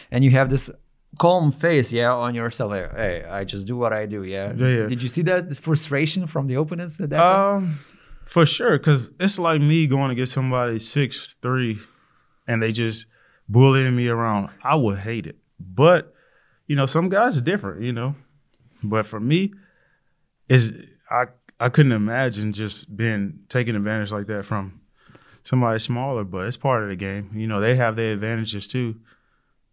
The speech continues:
Speaker 1: So
Speaker 2: Like
Speaker 1: no technical fouls at that time, yeah.
Speaker 2: No, no, no, no, no.
Speaker 1: Have
Speaker 2: And
Speaker 1: you
Speaker 2: it's
Speaker 1: e-, have you ever got a technical foul in your career?
Speaker 2: No, I don't think so.
Speaker 1: No, no
Speaker 2: No.
Speaker 1: technical foul so far.
Speaker 2: Mm-mm.
Speaker 1: So what would it take, uh, for others, uh,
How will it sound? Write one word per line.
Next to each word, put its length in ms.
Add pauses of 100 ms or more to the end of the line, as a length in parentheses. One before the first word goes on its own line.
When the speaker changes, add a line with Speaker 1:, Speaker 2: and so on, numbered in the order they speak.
(240)
Speaker 1:
So 160
Speaker 2:
Like 100
Speaker 1:
no 180
technical 500
fouls 480
at 140
that 200
time, 260
yeah. 260 (240)
Speaker 2:
No, 140
no, 120
no, 180
no, 180 (100)
no. 100 (220)
Speaker 1:
Have 180
Speaker 2:
And 100
Speaker 1:
you 60
Speaker 2:
it's 80
Speaker 1:
e-, 120
have 120
you 140
ever 140
got 160
a 80
technical 400
foul 220
in 80
your 100
career? 280 (720)
Speaker 2:
No, 160
I 60
don't 160
think 160
so. 240 (680)
Speaker 1:
No, 280
no 180
Speaker 2:
No. 120
Speaker 1:
technical 340
foul 200
so 140
far. 340
Speaker 2:
Mm-mm. 300 (640)
Speaker 1:
So 320 (120)
what 260
would 140
it 180
take, 320
uh, 600
for 420
others, 640
uh, 420